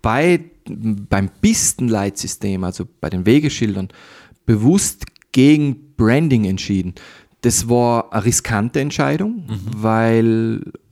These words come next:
Speaker 1: zumindest meiner Wahrnehmung nach, äh, das Thema Skigebiet, Skigebiete, Branding ein wichtiges Thema ist, auch für die Zukunft.
Speaker 2: Mhm.
Speaker 1: Aber es gibt Elemente, wo andere Sachen in den Vordergrund gehören.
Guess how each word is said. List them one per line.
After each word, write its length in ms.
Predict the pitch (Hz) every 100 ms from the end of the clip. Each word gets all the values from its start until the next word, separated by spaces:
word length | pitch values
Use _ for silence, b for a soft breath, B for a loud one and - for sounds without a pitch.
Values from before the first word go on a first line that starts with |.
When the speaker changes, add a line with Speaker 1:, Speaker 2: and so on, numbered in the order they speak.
| -
Speaker 1:
zumindest 440 | 123 120 113 107
meiner 520 | 107 - 104 110 151
Wahrnehmung 460 | 135 147 151 147 139
nach, 380 | 135 143 151 - B B B B B B -
äh, 340 | 117 117 117 107 _ _ _ _ _ _ _ _
das 160 | - -
Thema 240 | 117 110
Skigebiet, 1300 | - 139 170 160 - - 127 127 _ - - - - _
Skigebiete, 880 | - - 117 120 - 131 - 170 151 101 -
Branding 480 | 110 123 127 120
ein 220 | 104 92 113
wichtiges 420 | 160 - 123 -
Thema 300 | 113 107 107
ist, 240 | 185 -
auch 100 | 107
für 100 | 110
die 120 | 104
Zukunft. 640 | - 123 131 165 214 - _ -
Speaker 2:
Mhm. 260 | 101 107 131
Speaker 1:
Aber 160 | 120
es 220 | 113 - -
gibt 320 | 220 - -
Elemente, 960 | 135 135 131 123 151 214 - 196 190 170
wo 460 | 113 113 127 165
andere 480 | - 113 135 147 131
Sachen 580 | 131 127 135 - 127 123 -
in 160 | 123
den 100 | 123
Vordergrund 680 | - 120 120 120 - 107 95
gehören. 300 | 98 92